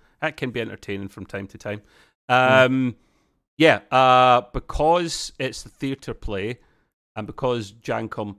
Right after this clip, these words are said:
Speaker 1: loves food, of course he's sitting there eating popcorn. Uh, and I'm convinced, Gray, I hear him, it must be him, fart at least
Speaker 2: <laughs>
Speaker 1: once. Um, and 'cause I'm a big kid, I'm chuckling away here. Um, Gray notices some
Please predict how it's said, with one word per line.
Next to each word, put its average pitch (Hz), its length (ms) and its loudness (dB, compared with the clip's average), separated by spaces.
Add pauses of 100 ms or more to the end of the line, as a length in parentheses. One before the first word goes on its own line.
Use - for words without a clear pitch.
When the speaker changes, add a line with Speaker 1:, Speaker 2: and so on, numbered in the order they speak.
Speaker 1:
loves 107 280 -10
food, 110 400 -6
of - 140 -16
course 123 280 -10
he's 120 120 -12
sitting 113 320 -10
there 107 200 -8
eating 107 220 -12
popcorn. 104 560 -6 (540)
Uh, 101 320 0 (140)
and 117 160 -2
I'm 120 120 -6
convinced, 131 600 -6
Gray, 117 340 -4
I 107 140 -6
hear 117 340 -8
him, 113 460 -4
it 110 80 -14
must 113 320 -8
be 113 80 -10
him, 104 240 -8
fart 101 400 -4 (280)
at 110 160 -16
least 123 340 -8
Speaker 2:
<laughs> - 0 -
Speaker 1:
once. 101 520 -4 (500)
Um, 110 680 4
and 110 160 -8
'cause 117 180 -10
I'm 110 80 -6
a 107 80 -4
big 101 180 -8
kid, 104 220 -10
I'm 95 100 -10
chuckling 101 460 -8
away 113 260 -4
here. 113 360 -4 (360)
Um, 120 460 4 (540)
Gray 160 340 0
notices 143 680 -6
some 123 360 -8